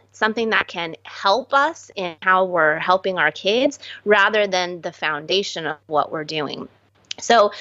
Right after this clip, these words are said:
so much of what I talk about on my blog really gets more to those foundational levels of, you know, how do we know that there is good evidence that God exists? And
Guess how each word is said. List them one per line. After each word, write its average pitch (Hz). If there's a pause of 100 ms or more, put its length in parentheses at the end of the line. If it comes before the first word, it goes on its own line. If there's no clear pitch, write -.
(180)
so 247
much 240
of 208
what 196
I 180
talk 196
about 165
on 160
my 156
blog 175 (200)
really 262
gets 202
more 180
to 180
those 160
foundational 156
levels 156
of, 170
you 160
know, 151
how 233
do 247
we 190
know 180
that 170
there 170
is 156
good 202
evidence 170
that 165
God 160
exists? 165
And 165